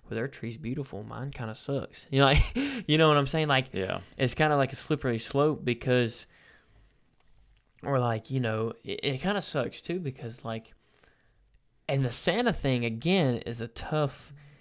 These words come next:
Speaker 1: subject because when you, kids go back to school and they're like, "Oh, what'd you get? What'd Santa
Speaker 2: Yeah,
Speaker 1: bring
Speaker 2: what's,
Speaker 1: you?"
Speaker 2: yeah.
Speaker 1: "Santa brought me some new socks, and he brought me, um,
Speaker 2: Yeah.
Speaker 1: and he brought me a, a couple new toys." "What did Santa bring you?"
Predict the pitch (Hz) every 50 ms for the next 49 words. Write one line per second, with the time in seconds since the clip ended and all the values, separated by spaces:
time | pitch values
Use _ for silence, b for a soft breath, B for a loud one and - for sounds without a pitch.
0 | B B 180 165 147 135 - - - - 156 180 190 156 135 131 117 113 98 -
1 | - 120 - - - - - 185 202 208 165 131 123 123 127 123 113 113 113 117
2 | 117 - - _ - 135 - - 147 143 143 135 - - 120 117 120 113 113 -
3 | 120 - - - - 139 151 170 170 139 113 - - - b b b b b b
4 | b b b b b b b b b _ - 131 127 123 120 117 113 113 113 113
5 | - _ - 170 175 151 143 147 147 143 165 175 - 160 147 131 - - 147 156
6 | 147 - - 160 160 156 120 107 113 156 147 139 156 190 190 160 131 120 - -
7 | - 175 180 170 156 139 147 143 131 139 143 131 - - 127 127 131 131 120 -
8 | - - 156 156 170 175 160 - - - - - 135 127 123 123 123 117 - 123
9 | 123 120 123 - 120 123 120 117 113 113 - b b b b b b b - 123
10 | 120 117 117 117 117 117 113 92 90 87 87 87 - - B B B B 135 127
11 | 127 120 113 - 123 120 127 123 131 135 123 - - - - - - 127 - 123
12 | 117 113 113 113 110 - 131 131 139 151 147 135 127 127 123 120 117 120 - -
13 | 123 123 120 117 127 120 117 113 117 131 156 156 120 -